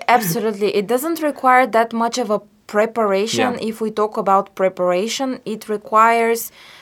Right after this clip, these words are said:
Speaker 1: for them to be a bit more open, let's say,
Speaker 2: Yeah.
Speaker 1: and
Speaker 2: Willing.
Speaker 1: and willing to,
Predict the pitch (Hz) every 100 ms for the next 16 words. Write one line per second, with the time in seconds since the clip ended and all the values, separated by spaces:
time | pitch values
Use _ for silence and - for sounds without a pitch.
0 | _ - 214 202 233 247 247 190 226 220
1 | - 185 170 208 254 - 247 226 226 226
2 | 220 226 226 _ _ _ - 226 254 262
3 | 311 330 359 - _ 226 226 226 240 233
4 | 277 - 233 233 117 127 120 113 110 233
5 | 226 214 202 233 277 269 262 - - 233
6 | 233 226 226